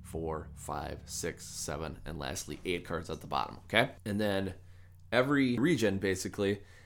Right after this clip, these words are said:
has icons for forces that you put out to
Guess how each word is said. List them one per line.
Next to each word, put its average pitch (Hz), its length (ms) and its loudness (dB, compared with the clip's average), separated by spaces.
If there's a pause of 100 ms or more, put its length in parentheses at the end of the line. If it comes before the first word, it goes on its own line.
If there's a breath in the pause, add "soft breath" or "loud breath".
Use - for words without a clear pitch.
(120 loud breath)
has 95 600 0
icons 98 600 2
for 90 680 0
forces 120 480 4
that 101 200 4
you 101 440 2 (300)
put - 240 4
out 104 360 4 (140)
to 95 540 2